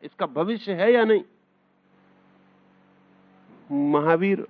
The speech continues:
आंख बंद करके उसी पौधे के पास खड़े हो जाते हैं। गौशालक पूछता है कि कहिए, आंख बंद करने से क्या होगा, टालिए मत। उसे पता भी नहीं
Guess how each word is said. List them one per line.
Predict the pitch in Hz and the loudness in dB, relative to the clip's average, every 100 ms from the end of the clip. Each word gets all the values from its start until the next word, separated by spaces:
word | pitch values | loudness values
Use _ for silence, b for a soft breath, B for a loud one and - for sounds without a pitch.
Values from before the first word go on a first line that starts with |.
| - | 0
आंख | 131 135 120 | 2 2 0
बंद | 117 127 | 2 2
करके | 120 127 123 135 | 2 -2 -2 -2
उसी | 120 - 117 | -2 -2 -4
पौधे | - 104 107 | -2 -4 -4
के | 110 113 | -8 -8
पास | 95 104 - - | -8 -12 -14 -14
खड़े | - 98 | -10 -10
हो | 101 92 | -10 -12
जाते | - - _ | -16 -20 _
हैं। | _ _ - | _ _ -6
गौशालक | 117 117 143 180 - | -4 -4 -4 -6 -4
पूछता | 175 180 - | -6 -4 -4
है | 208 196 | -4 -4
कि | - - - _ _ - - | -10 -18 -20 _ _ -20 -4
कहिए, | 160 151 214 | 0 2 4
आंख | 247 160 160 | 6 6 4
बंद | 147 185 | 0 0
करने | 180 202 220 | 2 0 0
से | 214 | -2
क्या | 208 202 | 0 2
होगा, | 226 214 160 | 4 2 2
टालिए | - 139 147 160 | 0 2 4 2
मत। | 160 151 _ _ _ _ _ _ _ _ _ 95 95 95 95 95 95 95 95 - _ _ _ _ _ _ 220 | 2 -2 _ _ _ _ _ _ _ _ _ _ _ _ _ _ _ _ _ -20 _ _ _ _ _ _ -6
उसे | 214 233 | -2 0
पता | - 151 175 | 0 0 2
भी | 151 | 2
नहीं | 117 107 | 0 -2